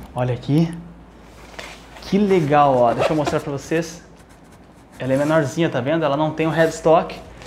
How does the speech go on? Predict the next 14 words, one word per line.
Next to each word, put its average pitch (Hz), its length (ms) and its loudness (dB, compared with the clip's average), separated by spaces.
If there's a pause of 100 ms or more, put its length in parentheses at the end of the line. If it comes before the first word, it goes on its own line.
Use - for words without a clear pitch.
(320)
Nossa, - 880 -2 (280)
meu 87 260 0
Deus 135 40 -8
do - 100 -8
céu. - 400 -6 (1200)
Abrindo 135 500 0
aqui, 175 680 0 (160)
põe 139 140 -8
caixa 151 320 -10
pra 160 160 -2
lá. 185 320 4 (3500)
Olha 156 320 -2
só, - 480 -6
cara. 156 520 -6